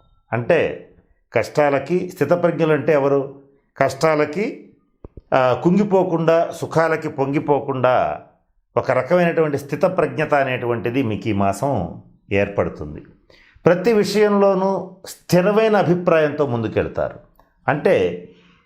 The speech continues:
ఈ పని చెయ్యాలి అని అంటే దాని మీద ఒక అభిప్రాయాన్ని ఏర్పరచుకుంటారు, ఆ అభిప్రాయాన్ని అమలుపరుస్తారు, ఆ అభిప్రాయం గురించి అందరికీ చెప్తారు, దాని మీదే నిలబడతారు.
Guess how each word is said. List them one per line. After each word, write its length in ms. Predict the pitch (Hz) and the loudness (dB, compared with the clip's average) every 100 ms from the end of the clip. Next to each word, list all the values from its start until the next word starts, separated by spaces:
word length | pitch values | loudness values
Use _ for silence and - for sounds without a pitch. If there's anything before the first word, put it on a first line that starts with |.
| _ _ 170 | _ _ 2
ఈ 120 | 190 | 2
పని 280 | 180 196 220 | 4 2 2
చెయ్యాలి 520 | 185 165 190 185 185 | 2 4 2 2 2
అని 120 | 165 | 0
అంటే 260 | 156 165 185 | 0 0 0
దాని 300 | 143 156 160 | 2 0 0
మీద 220 | 170 190 | 0 2
ఒక 180 | 160 131 | 2 0
అభిప్రాయాన్ని 640 | 147 180 196 190 175 139 | 0 2 2 4 2 0
ఏర్పరచుకుంటారు, 960 | 127 127 175 175 170 165 175 170 185 156 | -2 0 -2 -2 -4 0 2 2 2 0
ఆ 160 | 131 | 2
అభిప్రాయాన్ని 840 | 127 151 156 165 160 156 143 131 | 0 -2 0 2 4 2 2 -2
అమలుపరుస్తారు, 840 | 117 143 175 170 170 170 170 160 180 | -2 0 0 0 -2 -2 0 2 2
ఆ 160 | 151 135 | 2 2
అభిప్రాయం 560 | 127 147 156 151 135 | -2 -2 2 2 2
గురించి 300 | 131 120 131 | -4 -4 0
అందరికీ 400 | 120 135 175 175 | 0 2 0 0
చెప్తారు, 440 | 175 175 175 175 196 | 0 -2 2 2 2
దాని 280 | 147 165 202 | 2 0 2
మీదే 220 | 220 233 | 2 2
నిలబడతారు. 600 | 175 147 117 - 78 | 2 2 0 -2 -6